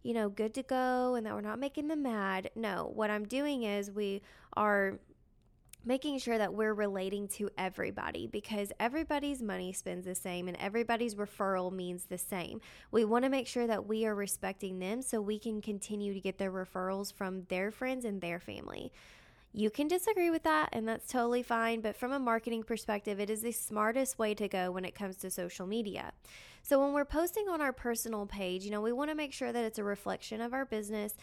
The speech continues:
Uh, we wanna make sure that we are okay with,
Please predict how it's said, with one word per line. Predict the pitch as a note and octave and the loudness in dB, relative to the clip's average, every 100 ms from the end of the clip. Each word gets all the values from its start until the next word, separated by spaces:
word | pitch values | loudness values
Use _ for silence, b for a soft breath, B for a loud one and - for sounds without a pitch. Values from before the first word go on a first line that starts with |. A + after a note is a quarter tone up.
| B B B | B B B
Uh, | G3 | 2
we | G3 | 4
wanna | G#3 A#3+ | 4 2
make | C4 B3+ | 2 0
sure | - A#3 | 0 0
that | A3+ G#3+ G3+ G#3 | 2 4 4 2
we | G#3 A3 | 0 0
are | - G#3 | 2 2
okay | G3 G3 G#3 G3 | 0 -2 -2 0
with, | G3 F#3+ F#3+ | 0 0 -2